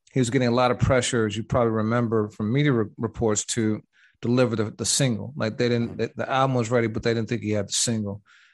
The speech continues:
Speaker 1: And, um, he did, uh, work out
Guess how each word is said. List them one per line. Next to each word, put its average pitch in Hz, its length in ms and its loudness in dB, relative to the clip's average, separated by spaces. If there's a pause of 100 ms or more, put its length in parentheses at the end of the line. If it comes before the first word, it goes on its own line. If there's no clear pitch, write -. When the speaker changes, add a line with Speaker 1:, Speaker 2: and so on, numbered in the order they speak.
(220)
Speaker 1:
And, 117 480 0
um, 117 560 0 (420)
he 123 160 -2
did, 139 360 4 (140)
uh, 117 160 2
work 117 320 2
out 127 400 2